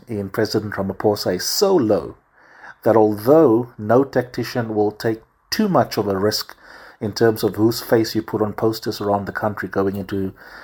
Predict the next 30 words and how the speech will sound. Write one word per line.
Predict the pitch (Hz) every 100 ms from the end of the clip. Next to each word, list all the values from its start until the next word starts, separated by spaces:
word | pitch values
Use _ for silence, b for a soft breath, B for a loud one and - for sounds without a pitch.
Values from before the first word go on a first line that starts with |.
| B B
the | 101
twenty | - 113 110 110
twenty-four | - 104 95 - 107 101
electoral | 98 95 - - 185 175 101
period, | 95 90 101 123
it | 135
will | 98
probably | - 175 143 101
be | 90 90
Mister | 92 -
Ramaphosa. | 90 85 85 90 85 - - _ B B B B B -
Nevertheless, | 151 190 147 101 98 107 - - _ _ _ _ _ _ - - -
because | 127 - 202 202 -
the | 131 123
A |
N | 120 117
C | - 104 104
is | 113 101
experiencing | - - 113 117 110 - 95
an | 98
existential | 95 - - 107 101 - 85
crisis | - 156 190 - - - - _ -
of | 98
its | 92
own | - 101 104
making, | 123 123 76 - _ B B B B B B
I | 101
think | 123 113
this | 127 -
letter | 104 107 - 95 -